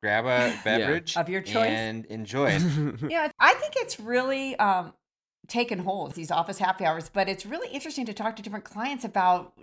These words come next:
Speaker 3: all the different ways that they're coming at
Speaker 2: Doing
Speaker 3: happy
Speaker 2: them.
Speaker 3: hours. Yeah,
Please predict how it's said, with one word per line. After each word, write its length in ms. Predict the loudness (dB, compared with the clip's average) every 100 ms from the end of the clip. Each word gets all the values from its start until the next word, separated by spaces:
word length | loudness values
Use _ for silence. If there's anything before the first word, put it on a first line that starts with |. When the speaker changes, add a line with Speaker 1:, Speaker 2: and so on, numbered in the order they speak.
| _ 2
Speaker 3:
all 180 | 2
the 120 | 0 -4
different 340 | -6 -6 -4
ways 320 | -4 -2 -4
that 220 | -8 -6 0
they're 320 | 2 0 -2
coming 340 | -4 -4 -2 0
at 280 | 0 0 4
Speaker 2:
Doing 280 | 6 6 4
Speaker 3:
happy 40 |
Speaker 2:
them. 100 | 2
Speaker 3:
hours. 380 | 2 0 -4 -4
Yeah, 160 | 4